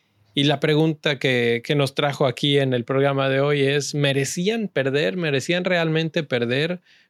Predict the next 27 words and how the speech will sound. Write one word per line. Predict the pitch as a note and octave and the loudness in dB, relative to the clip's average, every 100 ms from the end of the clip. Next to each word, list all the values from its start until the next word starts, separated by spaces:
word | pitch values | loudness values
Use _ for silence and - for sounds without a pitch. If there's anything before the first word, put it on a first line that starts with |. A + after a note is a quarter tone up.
| _ | _
¿Cómo | D#3 E3+ E3 | 0 4 4
vieron | D3+ D3+ D#3 D3+ | 4 2 2 0
ustedes | B2+ C#3+ C#3 C3+ | -2 -2 -2 -2
a | B2+ | -4
Argentina? | - B2 A2+ D3 C#3+ D3+ D#3 D3+ _ _ _ _ | -4 -8 -6 -2 -2 -2 -4 -8 _ _ _ _
Eh, | - A#2 A#2+ A#2 A2 - - _ _ _ _ _ _ - | -6 -2 0 0 -2 -6 -14 _ _ _ _ _ _ -4
¿cómo | D3 D#3+ | 0 2
vieron | D3+ C#3 F3 C#3 | 2 2 0 0
ustedes | - E3 G3 E3 | 0 0 0 2
a | B2+ | 0
Arabia? | B2 D3+ B3 E3+ - | 2 0 0 -2 -4
Sobre | - D3 C#3+ | -2 2 2
todo | C#3 F3 F#3 | 2 0 0
tú, | F#3+ F#3+ | 0 2
Luis, | F#3+ G#3 G3 | 2 0 -2
que | - D#3 C3+ B2+ A#2+ | 0 0 2 -2 -2
todavía | C#3 C3+ D3 D#3+ | 0 2 2 0
es | D#3 | 0
un | E3+ | 0
rival | D3+ C#3+ C#3+ D#3 | 2 2 2 0
para | D#3+ C3+ | 0 0
México. | B2+ C#3+ E3 D3+ C#3+ | 0 0 -2 -2 -2
¿Cómo | D3+ D3+ | 0 0
los | C#3+ A#2 | 0 0
viste? | B2+ C#3+ - D#3+ D#3 | 0 -2 0 0 0
¿Te | D#3 C3+ | 0 0
asustan? | A#2+ A2+ D#3+ D3+ F3 E3+ E3+ E3+ E3 | 0 0 -2 0 0 2 0 0 -4